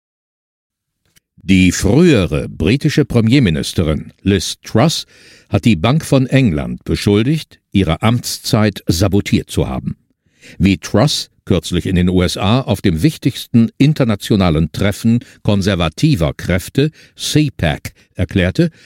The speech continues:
hätten sich nicht nur Vertreter aus Medien und Unternehmen gegen ihre konservative Politik gestellt,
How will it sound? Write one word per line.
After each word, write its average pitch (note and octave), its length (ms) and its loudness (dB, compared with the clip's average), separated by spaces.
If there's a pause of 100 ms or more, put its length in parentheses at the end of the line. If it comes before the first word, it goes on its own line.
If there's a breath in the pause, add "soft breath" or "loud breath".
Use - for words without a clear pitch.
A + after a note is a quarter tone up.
(280 loud breath)
hätten C3 220 0
sich G#2+ 180 0
nicht - 280 0
nur C#3+ 140 4
Vertreter F2 500 0
aus D#2 200 -2
Medien F2+ 540 2
und - 180 -4
Unternehmen F#2+ 640 2
gegen A2+ 260 2
ihre G#2 240 0
konservative G2 680 0
Politik F#2+ 420 0
gestellt, G2 500 -2